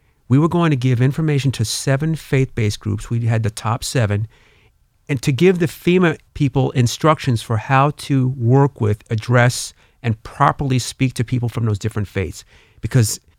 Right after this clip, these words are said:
as you interact with people, it's very different sometimes to interact with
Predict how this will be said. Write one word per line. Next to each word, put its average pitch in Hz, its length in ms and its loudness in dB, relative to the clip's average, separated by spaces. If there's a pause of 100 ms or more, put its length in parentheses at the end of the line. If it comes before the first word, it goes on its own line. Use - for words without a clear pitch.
as 156 200 2
you 185 120 4
interact 151 340 4
with 143 80 -2
people, 107 160 -2
it's 104 120 -2
very 143 200 2
different 135 460 0
sometimes 117 460 0
to - 100 -8
interact 113 420 2
with 107 220 2